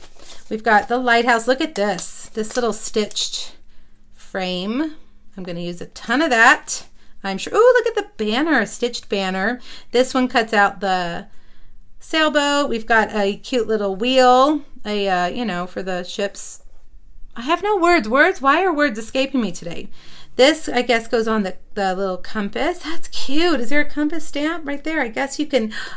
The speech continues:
oh, I see. So you can stamp it and then cut out the little thing. And there's a name for it, but I don't know. We've got an anchor. We've got, an, let's see, another sailboat, so big and small. Some sea foliage,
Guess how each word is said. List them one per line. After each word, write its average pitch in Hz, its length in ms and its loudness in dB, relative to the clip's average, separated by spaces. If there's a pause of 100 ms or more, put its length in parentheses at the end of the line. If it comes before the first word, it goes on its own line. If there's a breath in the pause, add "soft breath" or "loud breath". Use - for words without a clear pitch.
(100)
oh, 269 100 -2
I 269 100 0
see. 269 200 -2
So 226 120 -4
you 226 120 -4
can 202 140 -2
stamp 220 400 -4
it 175 220 -4 (260 loud breath)
and 214 140 2
then 208 80 0
cut 254 220 0
out 254 180 0
the 226 80 -4
little 202 380 -4 (300)
thing. 214 720 -6 (480 soft breath)
And 240 140 -4
there's 262 140 -2
a 302 60 0
name 185 240 0
for - 160 -6
it, 226 100 -6
but 392 80 -8
I 480 140 -2
don't 302 100 0
know. 180 360 -6 (420 loud breath)
We've 240 140 -6
got 262 140 4
an 277 120 4
anchor. 262 500 4 (580 soft breath)
We've 226 280 -8
got, 190 500 0
an, 202 380 -12
let's - 140 -16
see, 190 220 -6
another 202 440 0
sailboat, 254 640 4
so 220 100 -4
big 185 160 -6
and 247 120 -4
small. 196 720 -2
Some - 240 -12
sea 233 760 -4 (1080 soft breath)
foliage, 254 760 2